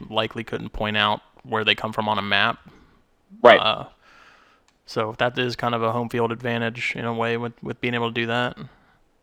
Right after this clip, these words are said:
Speaker 2: Yeah. And I would say that even though I've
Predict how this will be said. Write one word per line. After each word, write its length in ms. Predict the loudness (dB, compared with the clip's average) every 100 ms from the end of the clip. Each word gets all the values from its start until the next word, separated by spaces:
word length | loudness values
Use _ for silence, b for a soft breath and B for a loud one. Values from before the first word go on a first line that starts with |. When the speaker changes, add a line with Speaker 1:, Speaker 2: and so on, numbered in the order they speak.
| _ _
Speaker 2:
Yeah. 220 | 4 4 4 _ _ _ _ _ _ _ _
And 120 | 10
I 40 | 12
would 200 | 10 6
say 120 | 0
that 180 | 2 0
even 180 | -2 2
though 180 | 6 6
I've 260 | 4 0